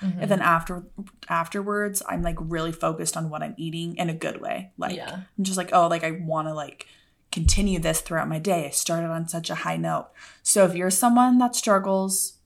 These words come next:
Speaker 2: with the eighty percent of your, what's it called? Of your dieting,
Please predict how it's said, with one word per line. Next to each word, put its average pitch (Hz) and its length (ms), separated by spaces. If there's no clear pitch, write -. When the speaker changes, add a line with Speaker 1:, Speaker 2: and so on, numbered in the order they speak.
Speaker 2:
with 170 440
the 175 340
eighty 170 220
percent 180 640
of 165 320
your, 160 640
what's 170 180
it 208 80
called? 202 320
Of 180 120
your 175 120
dieting, 190 640